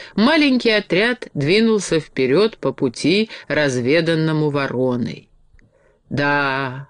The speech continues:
опасный противник эта колдунья. Она очень хитра и находчива», —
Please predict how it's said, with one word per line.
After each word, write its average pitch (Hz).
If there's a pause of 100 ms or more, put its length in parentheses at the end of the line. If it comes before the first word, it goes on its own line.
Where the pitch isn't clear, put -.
опасный 131
противник 233
эта 143
колдунья. 151 (440)
Она 147
очень 170
хитра 156
и 190
находчива», — 170